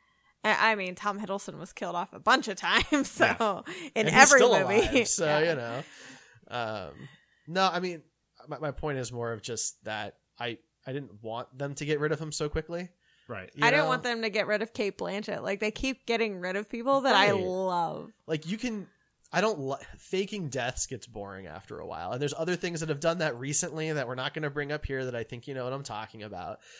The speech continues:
Speaker 2: right? And it just kinda gets old. If you want a character to continue on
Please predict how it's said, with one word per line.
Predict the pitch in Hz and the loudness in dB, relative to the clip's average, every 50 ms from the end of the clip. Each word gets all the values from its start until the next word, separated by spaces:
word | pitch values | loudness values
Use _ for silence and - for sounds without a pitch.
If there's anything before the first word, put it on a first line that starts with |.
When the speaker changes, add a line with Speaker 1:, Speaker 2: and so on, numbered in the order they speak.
| - - _ | -20 -12 _
Speaker 2:
right? | - 123 123 127 | -4 -2 -2 -2
And | 117 139 | -2 -2
it | 139 | -2
just | - - - | -2 -2 -2
kinda | - 170 165 | -2 -4 -2
gets | 165 160 151 - | -2 -2 -4 -2
old. | - 165 143 113 110 | 0 0 0 0 -2
If | 110 | -4
you | 123 131 | -4 -2
want | 135 156 180 208 | -2 -2 -2 -2
a | 208 | -4
character | 190 - 160 165 165 165 156 - 143 | -4 -4 -2 -2 -2 -2 -4 -4 -6
to | 139 135 | -6 -6
continue | - - 127 117 - 151 143 147 143 135 | -8 -8 -8 -8 -8 -8 -6 -6 -4 -4
on | 139 165 190 135 98 92 110 | -2 -2 -2 -4 -4 -6 -10